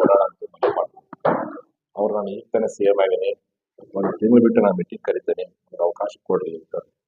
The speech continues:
ಒಂದು ತಿಂಗಳು ಬಿಟ್ಟು ಏನು ಮಾಡ್ಲೇ ಇಲ್ಲ. ಅದಕ್ಕೆ ನಮ್ ಜನ ಪ್ರಶ್ನೆ ಮಾಡಿ ಶುರು ಮಾಡಿದ್ವಿ, ಬಿ ಜೆ ಪಿ ಸರ್ಕಾರ ಇದ್ದಾಗ ಹೋರಾಟ ನಿರಂತರ ಇತ್ತು, ಸರ್ಕಾರ ರಚನೆ ಎರಡು ತಿಂಗಳಾಯ್ತು, ನೀವು ಸುಮ್ನೆ ಕೂತೀರಿ, ಹೋರಾಟ ಶುರು ಮಾಡ್ರಿ. ಯಾವುದೇ ಮುಖ್ಯಮಂತ್ರಿಗಳು ಹೋರಾಟ ಮಾಡದೆ ಹೊರತು ಅವ್ರ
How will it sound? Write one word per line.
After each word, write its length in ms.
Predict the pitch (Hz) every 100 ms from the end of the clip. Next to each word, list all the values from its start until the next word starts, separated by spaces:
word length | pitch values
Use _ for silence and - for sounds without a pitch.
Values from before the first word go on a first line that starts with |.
| _ _ _ _ - 98 -
ಒಂದು 140 | - -
ತಿಂಗಳು 200 | 101 113
ಬಿಟ್ಟು 160 | 110 - 104
ಏನು 120 | 113 92
ಮಾಡ್ಲೇ 260 | 92 101 95
ಇಲ್ಲ. 100 | - - _ _ _
ಅದಕ್ಕೆ 240 | - 117 - 104
ನಮ್ 120 | 113
ಜನ 180 | 233 - -
ಪ್ರಶ್ನೆ 240 | - - 113
ಮಾಡಿ 180 | - - -
ಶುರು 140 | - 120
ಮಾಡಿದ್ವಿ, 260 | - - _ _ _ _ _ _ _ -
ಬಿ 160 | 120 104
ಜೆ 80 | 117
ಪಿ 80 | 117 117
ಸರ್ಕಾರ 240 | 104 - 104
ಇದ್ದಾಗ 200 | 101 101 90
ಹೋರಾಟ 220 | 95 - -
ನಿರಂತರ 380 | - 95 - 90 85
ಇತ್ತು, 220 | - - - _ _ _ _ _ _ _
ಸರ್ಕಾರ 280 | 117 - 113
ರಚನೆ 280 | 104 - 101 101
ಎರಡು 160 | 95 95 -
ತಿಂಗಳಾಯ್ತು, 420 | 101 95 - 104
ನೀವು 220 | 101 _ -
ಸುಮ್ನೆ 160 | - -
ಕೂತೀರಿ, 340 | - - 90 - _ _
ಹೋರಾಟ 240 | 92 95 -
ಶುರು 160 | - 95 87
ಮಾಡ್ರಿ. 260 | 82 92 - _ _ _ _ _ _
ಯಾವುದೇ 300 | 85 90 113 113
ಮುಖ್ಯಮಂತ್ರಿಗಳು 600 | 107 107 107 - 101 104 95
ಹೋರಾಟ 280 | 92 101 - 95
ಮಾಡದೆ 220 | 90 95
ಹೊರತು 260 | 90 - 120 107 92 - - _
ಅವ್ರ 120 | -